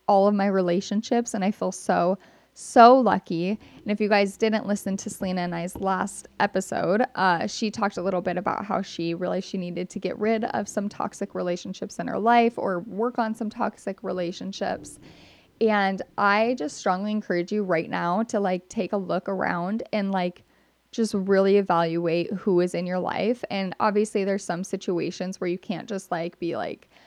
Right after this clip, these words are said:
"Peace," you know, uh, like, work relationships and things like that, but maybe setting a, a really, my dog is whining behind me, um, but maybe setting, like, a really strict boundary of, "Okay, this is only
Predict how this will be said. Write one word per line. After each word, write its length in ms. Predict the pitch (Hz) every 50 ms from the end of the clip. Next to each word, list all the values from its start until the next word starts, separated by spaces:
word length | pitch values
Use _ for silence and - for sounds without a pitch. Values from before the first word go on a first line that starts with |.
| _ _ _ _ _
"Peace," 540 | - - 320 302 277 277 285 - - - - - _ -
you 160 | 233 247 240
know, 360 | 226 220 208 196 208 214 214 - -
uh, 360 | 220 214 196 190 185 175 170 156
like, 160 | 202 202 202 -
work 240 | 175 185 190 190 -
relationships 640 | 196 175 175 180 - - 190 - - 185 - - 202
and 120 | 185 202
things 220 | 190 180 180 -
like 200 | - 175 185 -
that, 280 | - 165 160 202 240 -
but 100 | 233 208
maybe 300 | 196 190 180 175 185 202
setting 400 | 202 - - - 185 180 170 170
a, 100 | - - - _ _ _ -
a 100 | 214 208 214 233 214 -
really, 640 | 185 180 196 196 190 190 196 190 202 214 233 254 _ _ _ _ _ _ _ -
my 160 | 233 - -
dog 240 | - - - - - -
is 220 | - 214 - - - 214 208 -
whining 440 | - - - - - - - 214
behind 340 | 208 - - 202 - - -
me, 200 | - - 226 240 - - - - - - -
um, 200 | 208 208 202 208
but 100 | 202 180
maybe 280 | 202 196 190 196 226 233
setting, 360 | - - 180 175 190 196 196
like, 140 | 196 202 -
a 80 | 190
really 300 | 180 180 175 170 180 175
strict 500 | - - - - - - 175 180 - - - _ - _ -
boundary 800 | - - - - 175 185 190 - 208 208 226 233 247 262 285 - - _ _ _ _ _ _ -
of, 460 | - 208 196 190 185 185 180 180 - - _ _ - -
"Okay, 260 | 208 208 240 233 254
this 300 | 226 - 208 196 202 202
is 160 | 196 185 190 - _ _ _ - 214
only 560 | 208 196 196 196 202 196 202 208 214 208